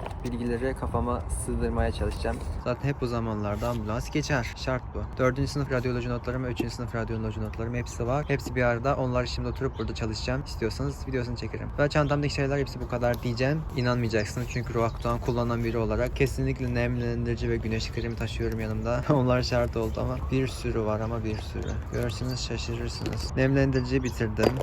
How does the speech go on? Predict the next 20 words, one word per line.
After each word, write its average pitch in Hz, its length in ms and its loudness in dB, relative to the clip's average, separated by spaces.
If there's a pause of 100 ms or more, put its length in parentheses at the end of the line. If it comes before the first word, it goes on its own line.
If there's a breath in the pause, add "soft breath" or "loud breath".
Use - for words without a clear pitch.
(160)
Bu 131 100 0
da 135 140 6
nemlendirici 120 760 2
bitirdim. 107 640 -2
Bu 127 100 2
da 127 160 6
kapatıcı. 117 520 2 (240)
Bu 120 60 -2
da 123 80 6
güneş 113 320 0
kremi. 101 260 -2 (140)
Yakalık 156 480 4
kullanması 160 540 2
da 160 80 2
zorunlu. 135 480 0
O 139 100 2
yüzden 135 280 0 (100)
ismimizi 139 440 -4
yazmamız 123 640 0
için - 120 -2